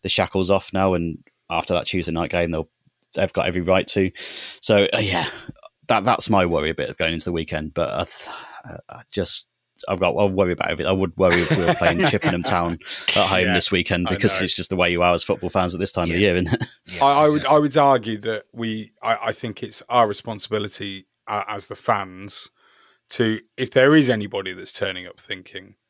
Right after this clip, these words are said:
Speaker 2: that we're just gonna win and it's gonna be a simple one, to just kind of actually be the ones that go, "Hang on a minute, no." So here and now, I am saying this isn't going to be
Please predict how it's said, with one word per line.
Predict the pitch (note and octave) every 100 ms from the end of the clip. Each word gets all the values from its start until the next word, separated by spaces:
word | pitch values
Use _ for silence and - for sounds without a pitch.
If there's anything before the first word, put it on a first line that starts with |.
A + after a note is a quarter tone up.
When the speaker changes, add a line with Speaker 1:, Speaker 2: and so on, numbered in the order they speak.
| _
Speaker 2:
that | G#2
we're | G2
just | F#2+ F#2+
gonna | - F#2
win | F#2 F#2 F2+ G2+ _ _ _ _ _ -
and | G2+ F#2
it's | G#2 G#2 -
gonna | G2+
be | G2 F#2
a |
simple | F2+ - F#2 - F#2+
one, | F#2 F#2 G2 G#2 _ _ _ _ _ _ _ _ _ _ _ _ _ _ _ A2+
to | -
just | B2 C#3 - -
kind | C3 B2 A2
of |
actually | A2+ - - G2+ G#2
be | F#2+ G#2+ G2
the | G2
ones | G2 G2
that | G2 F#2
go, | G2+
"Hang | G#2+ G2+
on | F#2+
a |
minute, | F2+ F2+
no." | G2 F2+ E2+ _ _
So | - A2 G2 F#2+ _ _ _ -
here | C3 D3 A#2
and | A2+
now, | G2+ F2 G2 G#2+ _ _ _ _ _ _ -
I | B2+ A#2
am | G2
saying | F#2+ G2 F2+ F2+ G2 G2+ _ _ _ _ -
this | A#2
isn't | D#3+ B2+ G2 F2 _ -
going | G2+ F#2
to | F2
be | - F#2+ F2+